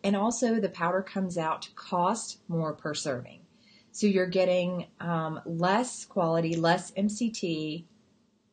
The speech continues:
less value, higher price. Um, but some people find that it's easier on their stomach for some reason. I'm not sure why. It may have to do with the, um, fiber that it's, that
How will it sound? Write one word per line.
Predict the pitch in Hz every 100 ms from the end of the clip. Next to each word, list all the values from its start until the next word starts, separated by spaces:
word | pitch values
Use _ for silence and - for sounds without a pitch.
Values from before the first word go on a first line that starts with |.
| _ _
less | 170 165 -
value, | 135 131 - - _
higher | - 170 170
price. | 170 - - - - _ _ _ _ _ _ _ _ _ _ _ _ _
Um, | 185 180 170 165 165 -
but | 196
some | 220 226
people | 220 226 226
find | 214 196 185
that |
it's | 170 170
easier | 190 185 185
on | 170
their | 170
stomach | 165 - 165 262 - -
for | 254
some | - 269
reason. | 285 302 320 330 - _ _ -
I'm | 185
not | 160
sure | - 185
why. | 170 165 143 151 _ - - -
It | 160
may | 180 185
have | 175
to | 165
do | 165 170 165
with | 165 165
the, | 147 139 147
um, | 143 143 143 151 _
fiber | 151 170 190 196 196 _ _ _ _ _ _ _ _ _ _ _ _ -
that | 185 170
it's, | 165 - -
that | 170 -